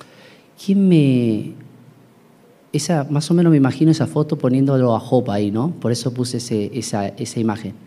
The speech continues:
¿Quién me diera que pudiera hablar con Dios? Y lo imagina como si Dios estuviera en una oficina y le dice, "Y me sentaría en su oficina y le exponder-,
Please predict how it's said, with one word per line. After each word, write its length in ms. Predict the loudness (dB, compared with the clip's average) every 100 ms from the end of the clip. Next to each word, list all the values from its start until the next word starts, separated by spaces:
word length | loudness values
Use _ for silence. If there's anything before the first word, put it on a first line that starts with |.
| -20 -20 -20 -6
¿Quién 140 | 0
me 120 | 2 4
diera 380 | 2 2 0
que 100 | -2
pudiera 460 | -4 -2 0 2 2
hablar 340 | 0 0 -2
con 300 | -2 -2 0
Dios? 540 | 0 0 2 -2 -6 -16 -20 -20 -20 -16 -4
Y 100 | 0
lo 60 |
imagina 420 | 0 0 -2 -4
como 220 | -2 -2 -2
si 160 | -4
Dios 160 | 0 -2
estuviera 400 | 0 4 6 6
en 80 | 4
una 160 | 2
oficina 680 | -2 -6 -2 2 2 0 -4 -12 -20 -20 -20 -20 -20 -20 -20 _
y 80 | -4
le 140 | 0 2
dice, 480 | 0 0 0 -2 -6 -20 -20 -20 _
"Y 140 | 0 4
me 160 | 4
sentaría 760 | 2 0 0 0 0 2 2 2
en 300 | 4 4 2
su 220 | 2 2
oficina 680 | 2 2 0 2 4 4 4
y 160 | 4
le 120 | 6 4
exponder-, 800 | 2 0 2 4 4 4 2